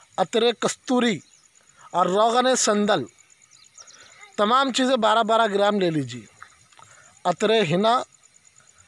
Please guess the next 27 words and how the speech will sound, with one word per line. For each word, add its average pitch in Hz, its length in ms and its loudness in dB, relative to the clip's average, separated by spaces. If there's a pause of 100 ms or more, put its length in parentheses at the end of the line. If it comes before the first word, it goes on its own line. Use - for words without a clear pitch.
(120)
अतरे 208 320 0
गुलाब, 196 440 2 (720)
अतरे 202 320 -2
कस्तूरी, 214 580 -2 (540)
रोगन 214 480 0
संदल, 175 420 -2 (880)
चारों 220 340 2
चीज़ें 214 500 0
बराबर 196 380 0
वज़न 208 380 0 (340)
या 175 180 0
बारह, 196 300 2
बारह 196 360 0
ग्राम 185 300 0
लेकर 170 360 -2 (600)
मिलाकर 214 440 0
रख 220 160 0
लीजिए। 202 400 0 (1000)
आप 214 280 2 (1600)
इसमें 262 380 0
से 262 200 0
दस 214 320 -2
कतरे 214 420 -2
अज़्व 202 300 0
ख़ास 185 320 -2
पर 190 160 -2
डालकर 165 500 -2